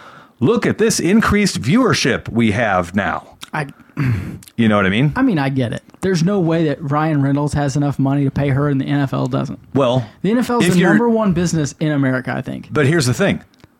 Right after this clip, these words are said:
Speaker 1: I, I, I'm not, I'm, I, I probably agree with you, right? By the time you figure out all the ads and everything
Speaker 2: Oh,
Speaker 1: to go along
Speaker 2: dude,
Speaker 1: with it and everything
Speaker 2: they're
Speaker 1: else.
Speaker 2: making so much.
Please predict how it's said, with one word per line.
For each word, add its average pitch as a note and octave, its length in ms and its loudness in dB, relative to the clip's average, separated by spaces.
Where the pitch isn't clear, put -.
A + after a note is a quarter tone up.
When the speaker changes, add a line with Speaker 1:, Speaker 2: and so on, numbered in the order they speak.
Speaker 1:
I, B2+ 100 0
I, B2+ 460 2
I'm B2+ 80 4
not, C3 240 0
I'm, A2+ 240 2
I, G#2+ 80 2
I G2+ 180 0
probably A2+ 560 0
agree A#2+ 220 2
with E2 120 0
you, F2 120 -2
right? F2 240 0
By G2+ 80 2
the G2+ 80 2
time A2+ 200 2
you G#2 60 2
figure A2 240 0
out G#2+ 140 2
all G2+ 100 0
the F2+ 140 0
ads G2+ 240 0
and A2 80 2
everything G#2 240 2
Speaker 2:
Oh, G#2 40 4
Speaker 1:
to F#2+ 60 2
go G2+ 120 0
along F#2+ 120 4
Speaker 2:
dude, G#2+ 60 6
Speaker 1:
with G#2+ 80 4
it A2 40 2
and G#2 80 2
everything G#2 200 2
Speaker 2:
they're C#3 80 4
Speaker 1:
else. E3+ 120 2
Speaker 2:
making D3 200 0
so - 240 -4
much. - 240 -6